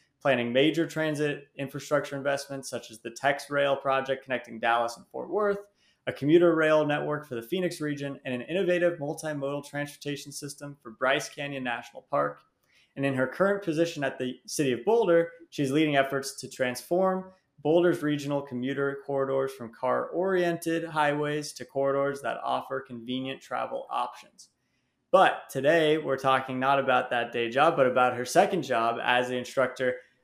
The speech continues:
um, within the Masters of the Environment program, which, fun fact, is, uh, the program where I got my master's degree, uh, a few years ago. So, Jean, thanks for being on.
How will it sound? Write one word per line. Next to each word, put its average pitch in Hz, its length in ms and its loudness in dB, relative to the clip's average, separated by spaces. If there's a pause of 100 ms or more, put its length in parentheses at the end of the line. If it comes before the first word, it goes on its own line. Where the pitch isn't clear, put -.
(100)
um, 120 520 0
within 147 240 2
the 151 80 2
Masters 143 300 2
of 131 40 -4
the 131 80 -2
Environment 127 400 4
program, 120 400 -2
which, 123 220 4 (160)
fun 123 180 -4
fact, 214 400 -2 (340)
is, 147 600 2
uh, 127 280 2
the 127 40 -4
program 165 320 6
where 175 80 8
I 190 100 8
got 139 200 6
my 135 120 2
master's 120 440 -4
degree, 117 400 -6 (320)
uh, 113 260 0
a 117 60 -12
few 131 120 -4
years 120 260 -2
ago. 113 200 -2 (380)
So, 135 640 6
Jean, 160 300 0
thanks 147 220 -2
for 143 80 -8
being 135 220 -4
on. 139 220 -6